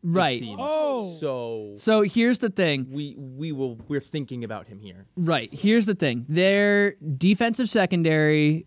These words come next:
Speaker 1: is trash.
Speaker 3: Garbage.
Speaker 2: Hot, stinky garbage.
Speaker 1: Um, they have Trevon Diggs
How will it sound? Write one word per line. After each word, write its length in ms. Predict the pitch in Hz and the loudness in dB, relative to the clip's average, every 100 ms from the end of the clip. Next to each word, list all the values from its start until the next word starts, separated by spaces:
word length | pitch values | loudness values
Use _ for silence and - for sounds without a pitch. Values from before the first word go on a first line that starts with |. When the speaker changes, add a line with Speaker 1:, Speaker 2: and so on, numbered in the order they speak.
| - | -2
Speaker 1:
is 600 | 151 147 147 143 127 - - | 2 4 6 4 2 -4 -10
trash. 480 | 123 87 - - - _ - 175 _ _ _ - - | -8 -6 -8 -10 -14 _ -20 -20 _ _ _ -20 -18
Speaker 3:
Garbage. 180 | 165 165 | -10 -6
Speaker 2:
Hot, 220 | 131 123 | -4 -6
stinky 440 | - - 120 110 95 | -6 -8 -8 -8 -12
garbage. 400 | - - 170 175 | -16 -20 -12 -2
Speaker 1:
Um, 540 | 170 170 165 156 156 | 0 2 2 0 -2
they 220 | 156 165 165 | -2 0 2
have 640 | 180 180 190 196 208 190 | 4 4 4 4 2 0
Trevon 340 | 226 202 214 | 0 2 4
Diggs 480 | 202 160 190 - - | 4 4 2 -2 -8